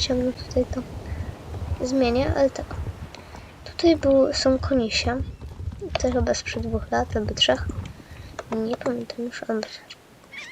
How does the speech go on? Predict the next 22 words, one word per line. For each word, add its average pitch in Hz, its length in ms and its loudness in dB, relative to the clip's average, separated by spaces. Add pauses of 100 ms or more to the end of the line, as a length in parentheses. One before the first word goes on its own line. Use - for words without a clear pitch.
(360)
nie 240 180 4
wiem, 226 180 -2
wiecie? - 420 -2 (1300)
Czy - 240 -2
one 285 180 4
były 254 200 4
rok 233 240 -2
temu? 247 440 -2 (320)
Czy - 100 -8
dwa? 226 320 -4 (1300)
Nie 233 120 6
mam 233 80 2
pojęcia, 233 520 2 (540)
ale 240 260 4
to 240 240 -8
chyba 233 260 2
był, 233 380 2 (2500)
e, 247 420 -2 (360)
Holender? 240 520 0 (220)
To - 100 -4
jest - 160 -2
Holender? 240 500 0